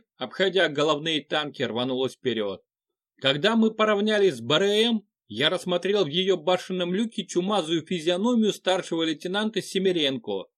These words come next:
Не скажу, что он был доволен, но страха я в его глазах не усмотрел. "Товарищ майор", доложил Старлей, "берег впереди".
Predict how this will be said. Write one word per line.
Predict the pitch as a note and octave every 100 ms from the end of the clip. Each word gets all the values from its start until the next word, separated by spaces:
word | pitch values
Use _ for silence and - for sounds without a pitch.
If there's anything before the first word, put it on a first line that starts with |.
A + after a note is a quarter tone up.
| _ _ _ _ -
Не | A2+ F#3
скажу, | - A3+ G3+ C3+ F#3 C3 -
что | - C3+
он | B2
был | C3+ A#2+
доволен, | B2+ B2 B2 A2 G#2 F#2+ _ _ _ _ -
но | B2+
страха | B2+ - F3+ A#3 G#3+
я | F#3 D#3 E3
в |
его | C3+ D3+ D3+
глазах | C3 C#3 B2+ F3 -
не | D#3
усмотрел. | D3+ D3 C#3 C3 B2+ A2 F#2 _ _ _ _ _ _ _ _
"Товарищ | A#2 F#3 A#3+ A3
майор", | A3+ G#3+ G3 - - _ _
доложил | A2 A#2 A2+ C3
Старлей, | - C3+ A#2+ A#2 A2 G2 _ _ _ -
"берег | G2+ D#3 A3 B3
впереди". | - G#3 G3 E3 C3+ G2+